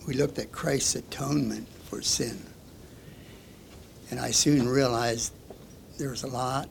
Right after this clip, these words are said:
of the atonement that, do we have the words to express?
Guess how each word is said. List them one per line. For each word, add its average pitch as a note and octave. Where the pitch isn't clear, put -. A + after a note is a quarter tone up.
of B2
the A#2
atonement A#2+
that, B2
do C#3+
we C3+
have C3+
the A#2
words A2+
to A2
express? -